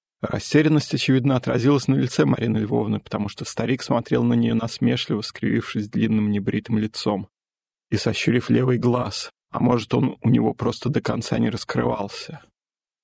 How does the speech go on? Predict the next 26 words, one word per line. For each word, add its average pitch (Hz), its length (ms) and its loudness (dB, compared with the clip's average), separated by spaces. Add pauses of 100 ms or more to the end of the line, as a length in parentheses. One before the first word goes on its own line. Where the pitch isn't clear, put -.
(100)
Все 170 300 4
мы, 170 120 6
мать, 135 260 4
в - 100 -4
чем-то 131 340 4
уверены, 127 560 6
кто - 280 2
в - 100 -4
чем, 117 360 2
каждый 123 380 -2
в - 80 -2
своем. 113 580 0
Только 117 300 2
недорого 139 400 6
наша 127 280 4
уверенность 120 440 2
стоит. - 560 -2 (560)
Я, 135 160 2
например, 139 420 2
уверен, 131 340 4
что - 180 -4
доказал 123 480 0
теорему 127 400 0
Ферма. 123 560 0
И 127 120 0
что? 139 460 0